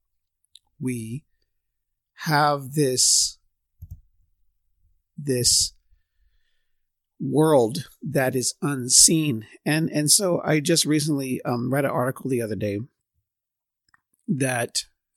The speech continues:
since God is, is not physical,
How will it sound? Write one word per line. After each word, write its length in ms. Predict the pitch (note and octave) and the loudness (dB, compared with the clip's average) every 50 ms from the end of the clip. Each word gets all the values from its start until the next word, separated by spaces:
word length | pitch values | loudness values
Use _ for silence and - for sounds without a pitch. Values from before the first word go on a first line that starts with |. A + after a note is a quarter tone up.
| _ _ - | _ _ -2
since 340 | - - D3+ C#3+ C3 - C3 | 0 0 2 2 2 0 0
God 560 | B2+ B2 - C#3 D3+ D3+ D3+ D#3 C#3 D#3+ C#3+ - - - - - - | 0 0 2 4 6 6 4 4 2 -2 -8 -12 -16 -20 -16 -6 -2
is, 580 | C#3+ C#3 C3 C3 B2+ A#2+ A#2 - - - - _ _ _ _ _ _ _ _ _ _ _ _ | -2 0 0 0 0 0 0 0 0 -2 -4 _ _ _ _ _ _ _ _ _ _ _ _
is 300 | - D3 C#3 B2 C#3 C3+ | -2 0 0 0 -2 -4
not 460 | C3+ C#3 C3+ C3+ C3 C3+ - - - - _ _ _ _ - - - - | -4 -2 -2 -2 -2 -2 -4 -8 -16 -20 _ _ _ _ -12 -12 -2 -2
physical, 640 | D#3 C3 - - B2 - - B2+ G#2 F#2+ - _ | 0 0 0 -2 -4 -4 -4 -4 -4 -4 -8 _